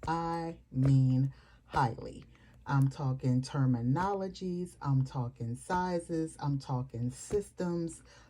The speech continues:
I'm even talking deco. Like, I don't know which way I want to go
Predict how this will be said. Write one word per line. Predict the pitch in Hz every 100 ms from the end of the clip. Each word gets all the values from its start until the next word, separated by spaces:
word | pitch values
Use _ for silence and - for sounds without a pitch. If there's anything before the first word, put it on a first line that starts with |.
| _
I'm | 196 196
even | 190 170 170
talking | - 151 139 135 120
deco. | 123 123 - 110 113
Like, | 131 135 - -
I | 151 170 180 170
don't | 143 147 139 131
know | 135 135 127 131
which | 135 147 156 -
way | 139 139 135 139
I | 135
want | 131 131 127 - -
to | -
go | 139 131 151 165 170